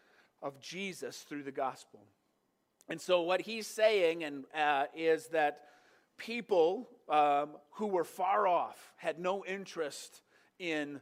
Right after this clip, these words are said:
the things of God, were, uh, were separated from, uh, law keepers, people who read the Old Testament, and people who were highly religious and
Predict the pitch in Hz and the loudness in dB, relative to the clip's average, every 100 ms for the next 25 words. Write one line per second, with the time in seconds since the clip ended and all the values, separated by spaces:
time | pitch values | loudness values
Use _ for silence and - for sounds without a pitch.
0 | - 156 - 170 156 151 135 143 139 135 | -6 -6 -4 -8 -4 -6 -2 0 2 0
1 | 127 143 139 135 - _ - 147 143 135 | 0 -2 -2 -4 -10 _ -2 4 4 4
2 | 135 - - - 135 - 156 170 143 - | 0 -8 -20 -20 -20 -20 -8 -6 -6 -8
3 | 214 208 220 190 190 190 185 175 160 - | -8 -2 0 0 0 0 0 -2 -6 -6
4 | 175 160 156 151 151 143 127 135 131 131 | -2 0 -2 -6 -16 -14 -6 -2 -4 -6
5 | _ - 135 165 190 - 151 - 110 - | _ -10 0 2 2 -2 -16 -16 -18 -20
6 | - _ _ - 170 180 165 175 170 170 | -20 _ _ -12 -6 -4 2 4 4 0
7 | - 127 156 175 165 165 170 175 170 - | -12 0 2 2 0 -2 -4 -4 -6 -6
8 | 123 110 _ _ - _ - 214 262 247 | -16 -16 _ _ -20 _ -10 -4 -4 -4
9 | - 240 226 180 196 185 165 - 185 220 | -6 -4 -2 -2 0 0 0 -4 -8 -6
10 | 214 202 185 180 175 131 117 - - - | -6 -2 0 0 -2 -4 -12 -12 -20 -8
11 | 156 151 139 | -4 -4 -6